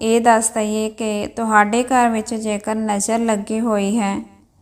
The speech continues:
ਸਾਡੇ ਕਹਿਣ ਦਾ ਭਾਵ ਤੁਹਾਡੇ ਘਰ ਵਿੱਚ ਕਿਸੇ ਨੇ ਕੀਤਾ ਕਰਵਾਇਆ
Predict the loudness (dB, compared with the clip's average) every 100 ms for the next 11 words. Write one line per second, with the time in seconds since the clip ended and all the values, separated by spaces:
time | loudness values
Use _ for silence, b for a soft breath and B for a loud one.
0 | _ _ -8 4 6 6 4 0 0 2
1 | 2 2 2 2 2 2 0 0 0 0
2 | -2 0 0 0 -6 -8 -6 -2 -2 -2
3 | -2 -4 -4 -2 -2 0 0 2 2 2
4 | 0